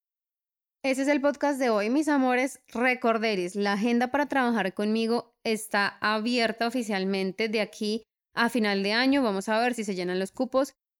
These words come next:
Información para trabajar conmigo. Hay varias modalidades para trabajar de manera privada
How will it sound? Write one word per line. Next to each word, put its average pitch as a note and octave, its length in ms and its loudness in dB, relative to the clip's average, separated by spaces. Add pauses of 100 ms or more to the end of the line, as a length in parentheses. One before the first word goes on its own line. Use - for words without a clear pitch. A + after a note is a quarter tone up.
(120)
Información B3+ 760 2
para C#4+ 180 2
trabajar C4 480 0
conmigo. G#3 500 -2
Hay A3 160 0
varias A#3 280 2
modalidades A#3 720 0
para A3 200 0
trabajar F#3+ 380 -2
de F#3 100 -2
manera G3 440 -2
privada G#3 680 0